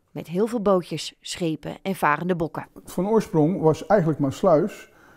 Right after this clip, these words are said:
Speaker 2: de sleepboothaven. Maar op alle achterstevens van de sleepboten stond Rotterdam. En dat kwam omdat het hoofdkantoor van Smit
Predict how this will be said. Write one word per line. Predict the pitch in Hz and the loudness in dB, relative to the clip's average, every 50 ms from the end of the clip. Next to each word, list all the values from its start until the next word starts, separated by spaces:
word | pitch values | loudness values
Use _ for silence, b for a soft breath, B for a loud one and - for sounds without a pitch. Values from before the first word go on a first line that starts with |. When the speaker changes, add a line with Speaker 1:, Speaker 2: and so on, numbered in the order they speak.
| b b b - | b b b -10
Speaker 2:
de | - 151 135 151 147 139 135 135 135 131 131 | -8 -2 2 4 4 6 6 6 4 2 0
sleepboothaven. | 131 - - 226 220 165 160 139 - 143 135 117 101 101 104 113 - _ _ b b b b b b b b b b | 0 4 6 6 8 8 6 4 4 2 2 2 2 0 -2 -10 -12 _ _ b b b b b b b b b b
Maar | - 143 147 143 143 175 - - | -2 0 2 4 2 2 2 2
op | - 165 139 - - | 0 -2 -2 0 2
alle | 208 226 220 185 160 - - - - - | 4 6 6 6 6 4 2 -4 -2 0
achterstevens | 214 220 - - 180 - - 202 180 156 131 131 135 117 - - - | 0 0 0 -2 -6 2 4 4 4 4 4 0 -4 -8 -8 -12 -8
van | - 160 143 143 131 110 - | -2 0 0 2 0 -2 -4
de | 165 147 143 | -6 -8 -8
sleepboten | 135 - 180 202 220 180 139 123 135 - 147 156 196 226 214 196 | -4 0 2 2 2 2 0 0 -2 -4 -4 -4 -4 -4 -6 -8
stond | - - 185 170 151 | -4 -2 -2 -2 -2
Rotterdam. | - - 151 147 165 - - 170 214 196 131 98 - - - _ b b b b b b b b b | -2 -2 0 0 2 2 2 4 4 4 2 0 -4 -12 -20 _ b b b b b b b b b
En | b 156 143 | b -2 0
dat | 139 131 135 | 0 0 -2
kwam | - - 208 202 151 175 214 - - | -2 0 2 2 4 2 0 -2 -2
omdat | 160 156 151 147 135 | -2 0 0 0 0
het | 135 127 117 | 0 -2 2
hoofdkantoor | 139 190 220 214 - - 180 147 - 170 147 131 120 | 4 4 4 4 2 -4 -4 -2 0 0 0 0 -2
van | 117 131 110 | -4 -10 -8
Smit | - 170 175 165 170 - - - | -4 -2 -2 -2 -2 -4 -8 -20